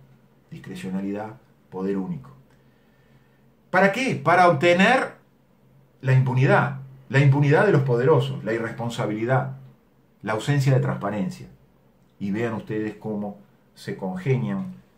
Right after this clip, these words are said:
todos esos aspectos en relación a la mencionada fórmula de la corrupción de Robert Kliger.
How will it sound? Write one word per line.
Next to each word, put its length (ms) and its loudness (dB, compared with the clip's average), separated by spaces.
todos 380 2
esos 260 -8
aspectos 680 -10
en 280 -2
relación 680 -2
a 180 -2
la 200 -2
mencionada 760 -2
fórmula 760 -2
de 100 -10
la 120 -6
corrupción 500 -6
de 80 -6
Robert 340 -6
Kliger. 340 -10